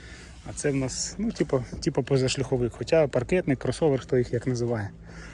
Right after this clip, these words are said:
Але прохідність у них просто бомбезна. Так, щодо сервісу, я вам там коментував, що там дуже цікаво. Цікаво воно чим. Тут ціла гора документів,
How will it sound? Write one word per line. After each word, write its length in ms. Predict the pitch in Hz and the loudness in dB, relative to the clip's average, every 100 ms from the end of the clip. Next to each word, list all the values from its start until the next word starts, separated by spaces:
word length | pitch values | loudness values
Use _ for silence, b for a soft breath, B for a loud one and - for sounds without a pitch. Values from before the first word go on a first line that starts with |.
| B B B - - B B B B B B - - | B B B -18 -18 B B B B B B -12 -2
Але 200 | 127 135 | 2 2
прохідність 540 | 127 - 170 147 - | 0 2 2 2 2
у 40 | |
них 160 | 135 123 | 2 2
просто 340 | 131 123 - | 0 0 -2
бомбезна. 520 | 120 120 120 117 110 101 B - - - - - - - - - - - - - - - - | -2 0 0 -2 -4 -8 B -20 -20 -20 -20 -20 -20 -20 -20 -20 -20 -20 -20 -20 -20 -12 -2
Так, 180 | 151 123 - - | 0 -2 -8 -16
щодо 320 | - 170 170 165 | -6 -2 0 2
сервісу, 560 | 165 135 127 117 135 135 | 4 4 2 2 2 2
я 120 | 147 | -2
вам 160 | 147 139 | -2 -6
там 200 | 147 143 | -8 -2
коментував, 540 | 151 151 143 151 147 131 | 0 0 2 4 4 4
що 80 | 139 | -2
там 300 | 131 - 143 | -6 -6 -4
дуже 220 | 139 135 | -2 -2
цікаво. 520 | - - 190 190 160 - _ | -4 0 2 2 0 -6 _
Цікаво 320 | 135 165 165 147 | -4 2 2 2
воно 200 | 147 139 | -2 -6
чим. 300 | - 147 120 - - - - - - - _ - - | -6 -6 -6 -12 -20 -20 -20 -18 -20 -20 _ -12 -8
Тут 160 | - | -8
ціла 260 | - 165 143 | 2 6 6
гора 360 | 139 151 139 127 _ - | 6 2 2 -4 _ -10
документів, 640 | 135 139 151 175 214 - | -8 -2 0 0 -2 -6